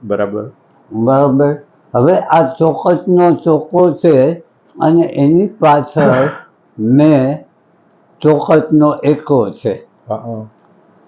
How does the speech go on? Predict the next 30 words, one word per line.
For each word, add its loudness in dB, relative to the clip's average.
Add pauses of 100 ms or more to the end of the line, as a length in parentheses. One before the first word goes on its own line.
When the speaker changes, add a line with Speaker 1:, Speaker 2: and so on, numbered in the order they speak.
Speaker 2:
પણ 2
તમે 2
જુઓ 2
કે -2
હું 2
ખાલી 2 (260)
આમ 2
કરું 0
ને -2 (440)
કે 2
આ 2
ચોખટનો -2 (140)
છક્કો -4
થઈ -8
જાય -8
છે. -14
Speaker 1:
હમ, -8
હમ. -12 (680)
Speaker 2:
અને 2 (140)
પાછું 0
આમ 0
કરું 2
ને -2 (320)
તો 0
ચોખટની 0
કેરી 0
થઈ -2
જાય -4
છે. -16
Speaker 1:
ઓહો. -4